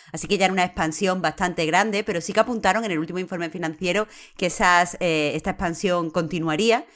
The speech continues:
y ahora, pues, pues, se confirma con, con la compra de este solar. Está bastante cerca de su, de,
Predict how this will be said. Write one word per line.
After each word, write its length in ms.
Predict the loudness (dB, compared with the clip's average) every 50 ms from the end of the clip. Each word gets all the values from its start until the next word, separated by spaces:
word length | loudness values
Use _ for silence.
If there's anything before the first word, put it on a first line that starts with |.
| _ _ _ _ _
y 120 | 0 4 4
ahora, 380 | 6 6 6 6 4 4 4
pues, 520 | 4 2 4 4 4 4 2 0 -2 -4 -4
pues, 220 | -4 -6 -6 -6 -8
se 380 | -14 -16 -14 -8 -6 -4 -2
confirma 500 | -2 -4 -2 -2 -2 0 2 2 2 2
con, 240 | 4 2 2 2 2
con 100 | 2 2
la 100 | 2 2
compra 280 | 2 0 0 2 2 0
de 100 | 2 0
este 160 | -2 -4 -6 -4
solar. 300 | -2 2 2 4 2 2
Está 200 | 0 0 2 2
bastante 460 | 2 0 0 0 0 0 0 -4 -4
cerca 500 | -2 0 -2 0 0 0 0 0 0 -2 -8 -16 -20 -20 -20 -14 _
de 240 | -2 0 0 0 0
su, 840 | 0 0 0 2 2 2 2 2 2 2 2 2 0 0 -2 -4 -4 -2
de, 180 | 0 0 0